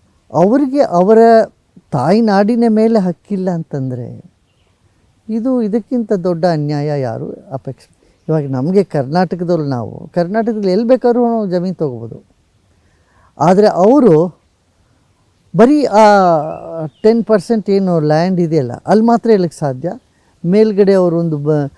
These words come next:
ಆ್ಯಪಲ್ ಗಾರ್ಡನೋ, ಟೀ ಗಾರ್ಡನೋ, ಬೇರೆ ಏನಾದರೂ ಮಾಡ್ಕೋಬೇಕು ಅಂದ್ರೆ ಅವ್ರಿಗೆ ಅದಕ್ಕೆ ಅಧಿಕಾರವೇ ಇಲ್ಲ.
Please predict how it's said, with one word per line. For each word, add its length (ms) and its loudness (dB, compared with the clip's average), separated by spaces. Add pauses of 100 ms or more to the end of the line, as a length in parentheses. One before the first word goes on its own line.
(220)
ಆ್ಯಪಲ್ 400 -2
ಗಾರ್ಡನೋ, 560 0
ಟೀ 280 -2
ಗಾರ್ಡನೋ, 680 -2
ಬೇರೆ 300 0
ಏನಾದರೂ 380 -2
ಮಾಡ್ಕೋಬೇಕು 560 -6
ಅಂದ್ರೆ 140 -4
ಅವ್ರಿಗೆ 220 -4
ಅದಕ್ಕೆ 300 -8
ಅಧಿಕಾರವೇ 560 -6
ಇಲ್ಲ. 120 -12